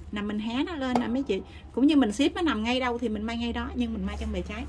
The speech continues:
Hoàn toàn không thấy đường chỉ. Còn bên này thì mình kết đường chỉ bề mặt. Cho nên chị em mình thích may kỹ thì chị em mình giấu chỉ. Còn ở đây chị em mình muốn may ngang từ, từ bên phải qua bên trái luôn cũng được.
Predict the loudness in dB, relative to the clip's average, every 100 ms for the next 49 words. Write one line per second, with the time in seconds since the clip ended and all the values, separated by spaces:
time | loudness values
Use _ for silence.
0 | -6 -4 -4 -2 -4 -2 -4 -2 0 0
1 | 0 -2 -2 -6 -12 -14 -14 -14 -16 -10
2 | -4 0 0 0 -2 -2 -4 -4 -4 -4
3 | -4 -4 -4 -4 -6 -8 -6 -2 0 0
4 | 0 0 -2 -2 -4 0 0 0 -6 -12
5 | -18 -18 0 2 2 0 -2 -2 -2 -2
6 | -2 0 0 0 -2 -10 -20 -20 -20 -20
7 | -6 2 4 4 2 2 2 2 0 2
8 | 2 2 2 0 2 2 2 2 -2 2
9 | 2 2 0 -2 -2 -2 -2 -2 -2 -2
10 | 0 -2 -2 0 0 0